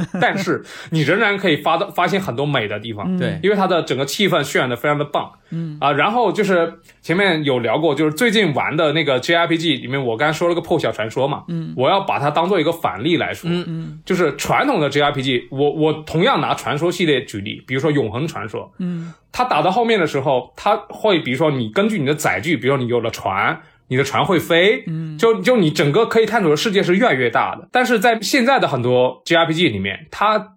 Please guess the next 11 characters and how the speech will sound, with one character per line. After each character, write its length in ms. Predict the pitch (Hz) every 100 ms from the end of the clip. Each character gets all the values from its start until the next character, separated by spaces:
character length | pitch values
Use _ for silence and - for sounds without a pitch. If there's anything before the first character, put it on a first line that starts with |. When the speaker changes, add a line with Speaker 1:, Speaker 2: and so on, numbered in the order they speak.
| -
Speaker 2:
追 260 | 262 302
求 320 | - - 135
于 120 | 123 127
那 140 | 156
种 160 | 120 101
就 80 | 123
是 280 | 123 110 - - - _ -
它 160 | 190
的 220 | 190 139 117 -
品 340 | - 117 101
质 380 | - 190 127